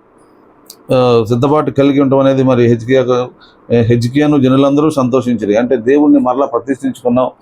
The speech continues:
మనం కూడా మరి దే-, ఈ విధంగా ప-, దేవుని కొరకు సిద్ధపాటు కలిగి ఉన్నాము మనందరం కూడా. అంటే ఈ విధంగా ఇక్కడ అన్నాడు మనందరూ కూడా ప్రతిష్ఠించుకోవాలని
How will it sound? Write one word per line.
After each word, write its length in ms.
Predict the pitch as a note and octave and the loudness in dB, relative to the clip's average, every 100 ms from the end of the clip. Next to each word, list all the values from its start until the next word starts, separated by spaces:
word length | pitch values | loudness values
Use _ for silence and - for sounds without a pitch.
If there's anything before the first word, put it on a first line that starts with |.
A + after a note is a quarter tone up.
| - _ A2 | -20 _ -2
మనం 220 | A#2+ D3+ | 0 2
కూడా 180 | D#3 D#3+ | 2 0
మరి 240 | D3 C3+ B2+ | 0 0 0
దే-, 180 | C3 B2+ B2+ B2+ | 2 0 0 2
ఈ 120 | C#3 | 2
విధంగా 340 | C#3+ D3 D3 | 2 2 2
ప-, 420 | B2 B2 B2 A#2 - _ _ | 2 0 2 -2 -4 _ _
దేవుని 340 | A2+ D3 D#3+ D#3+ | -2 0 2 0
కొరకు 220 | D#3 C#3+ | 0 -2
సిద్ధపాటు 560 | C3 B2+ C#3 C#3 C3 C3 B2 B2 | -2 -2 0 0 2 0 0 0
కలిగి 240 | C3+ C3+ | 0 2
ఉన్నాము 300 | C3 B2+ B2 | 0 0 0
మనందరం 440 | B2 A#2+ A#2+ C3 C#3 | 0 0 0 0 2
కూడా. 160 | C3+ | 0
అంటే 180 | B2 C3 A#2+ - _ - | 0 0 -2 -4 _ -2
ఈ 100 | C3 | 2
విధంగా 320 | C#3+ C#3+ C3+ B2+ A#2 | 4 2 2 0 -4
ఇక్కడ 180 | A2+ A#2+ | -4 -2
అన్నాడు 360 | A#2+ A#2+ B2 A2 | 0 0 0 0
మనందరూ 400 | A2+ A#2 C#3+ C#3+ | -2 0 0 0
కూడా 160 | C#3+ | 0
ప్రతిష్ఠించుకోవాలని 1000 | C3+ A#2 D3+ - D3 C#3+ - B2+ C3 C3 | -2 -4 -8 -10 -10 -8 -2 0 0 0